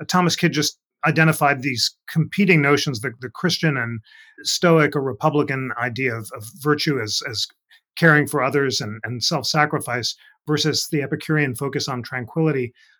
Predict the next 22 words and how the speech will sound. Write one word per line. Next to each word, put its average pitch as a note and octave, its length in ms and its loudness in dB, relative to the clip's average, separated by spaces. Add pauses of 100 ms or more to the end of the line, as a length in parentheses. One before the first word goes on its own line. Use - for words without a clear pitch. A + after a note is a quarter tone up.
(140)
But E3+ 100 4
it's F3 140 2
striking B3+ 440 2
that E3 200 2
all A#3 300 2
of G3 120 -4
the E3 100 0
sources F3 500 0
on C3+ 180 -6
Jefferson's C#3+ 480 -2
reading F3 320 0
list, G2 340 -4
the C#3+ 100 -6
Scottish D#3+ 380 0
Enlightenment D3 420 -2
sources C3+ 480 -4
as A#2 120 -6
well F3 260 0
as C3 180 -2
the A#2 280 -8 (300)
classical C3+ 480 -2
ones, A#2+ 380 -6